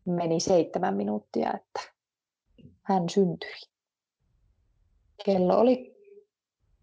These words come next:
kuusitoista yli kymmenen illalla. Säännöllisistä supistuksista sen synnytyksen kesto oli kahdeksantoista tuntia ja yhdeksäntoista minuuttia. Et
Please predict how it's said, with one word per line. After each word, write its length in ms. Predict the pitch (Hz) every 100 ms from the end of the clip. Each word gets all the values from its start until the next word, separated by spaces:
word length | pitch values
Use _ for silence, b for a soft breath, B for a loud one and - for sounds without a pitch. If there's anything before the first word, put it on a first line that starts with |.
| _ -
kuusitoista 600 | 220 208 190 196 175 -
yli 260 | - 175 180
kymmenen 480 | - 185 180 - - _ _ _ _ _ -
illalla. 380 | 185 180 196 185 - _ _ _ _ _ _ _ _ _ _ _ -
Säännöllisistä 600 | 226 214 196 185 170 175
supistuksista 800 | - 196 190 185 170 - 170 -
sen 180 | 175 170
synnytyksen 560 | 175 165 165 180 185 175
kesto 360 | 185 180 -
oli 220 | 202 202
kahdeksantoista 640 | 190 190 202 202 190 180 -
tuntia 440 | 202 196 196 190 185
ja 160 | 190 190 _ _ _ _ _ _ -
yhdeksäntoista 640 | 208 190 185 180 175 - 180
minuuttia. 680 | 180 180 185 _ - - - - _ _ 427 403 _ _ _ _ _ _ _ - - - _ _
Et 80 | 185